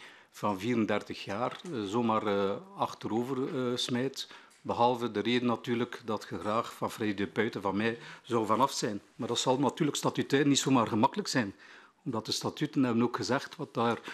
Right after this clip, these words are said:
de organieke samenstelling is, de verkiezing en hoe dat bestuurders functioneren.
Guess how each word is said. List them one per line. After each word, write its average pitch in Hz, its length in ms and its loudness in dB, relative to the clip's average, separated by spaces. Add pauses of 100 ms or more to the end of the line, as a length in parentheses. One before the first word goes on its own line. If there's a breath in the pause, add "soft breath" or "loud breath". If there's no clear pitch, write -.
(240 loud breath)
de 127 120 4
organieke 135 460 4
samenstelling 135 760 4
is, - 200 0
de 113 100 2
verkiezing 127 640 2 (440 loud breath)
en 131 160 2
hoe 135 100 8
dat 120 240 4
bestuurders 135 500 2
functioneren. 123 840 2